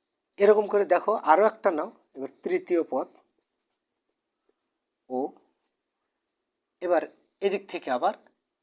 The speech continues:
এদিকে তিন নম্বরটা, মানে এদিক থেকে তিন নম্বরটা নিলে এদিক থেকে তিন নম্বরটা, তো পঁচিশ আর সাতের যোগফল, এটা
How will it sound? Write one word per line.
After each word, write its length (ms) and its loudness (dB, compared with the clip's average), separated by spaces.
এদিকে 420 -4
তিন 180 -14
নম্বরটা, 400 -20
মানে 120 -8
এদিক 220 -4
থেকে 200 0
তিন 140 -4
নম্বরটা 360 -6
নিলে 180 -12
এদিক 240 -6
থেকে 260 -10
তিন 180 -12
নম্বরটা, 340 -20
তো 60 -20
পঁচিশ 320 -4
আর 80 -8
সাতের 340 -12
যোগফল, 380 -14
এটা 140 -6